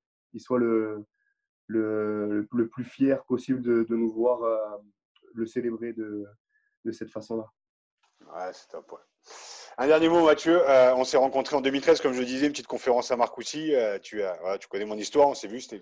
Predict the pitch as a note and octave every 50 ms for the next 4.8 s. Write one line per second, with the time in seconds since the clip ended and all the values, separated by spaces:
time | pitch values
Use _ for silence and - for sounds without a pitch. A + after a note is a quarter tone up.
0 | - _ _ G#2+ G#2 G#2+ C3+ C3+ D3 C#3+ C3 G#2+ G2 - - - - - - -
1 | - - C3 _ C3+ A#2+ - C#3 C3 G#2 A2+ A#2 A2+ A2 G#2+ - A2 G#2 - B2
2 | A2 - A2 A2 A#2+ A#2+ A2 A2 G#2+ A2+ B2+ D3 D#3 - - - D3 E3 E3 D3
3 | - - - - - - A2+ A2+ A2+ - - A2+ A#2 A2+ A#2 - - G#3 - -
4 | G#3 - - C#3 C#3 - - F3+ F3+ F3+ F3 E3 C#3 B2+ A#2 G#2+